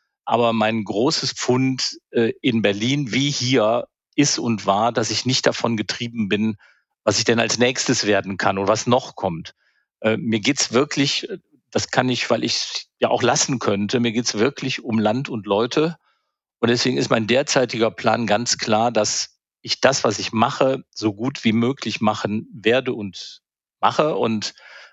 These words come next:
nach diesem Job dann sage, dann muss es auch mal gut sein. Aber das habe ich schon mal gedacht. Und wenn man sich jetzt anguckt, wen Jogi Löw,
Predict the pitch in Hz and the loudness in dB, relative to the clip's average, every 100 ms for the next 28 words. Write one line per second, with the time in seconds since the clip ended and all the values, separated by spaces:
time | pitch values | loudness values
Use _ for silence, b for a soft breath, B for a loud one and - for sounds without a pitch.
0 | _ 113 110 120 113 120 104 127 - 123 | _ 0 2 0 0 0 0 0 2 0
1 | 117 113 117 113 107 120 117 101 92 131 | 2 2 2 0 0 0 0 0 0 -2
2 | 139 139 143 170 170 b b b b b | 0 2 2 -2 -6 b b b b b
3 | _ _ _ _ _ 113 117 107 113 107 | _ _ _ _ _ 0 2 2 0 0
4 | 147 123 95 85 85 - - - 135 98 | 0 0 0 0 -2 -6 -10 -10 -6 -6
5 | 87 104 104 104 95 - - 127 117 117 | -6 -2 0 0 -2 -2 0 0 -2 -2
6 | 113 107 113 107 110 120 110 110 123 | -4 -2 0 0 0 -2 -2 0 0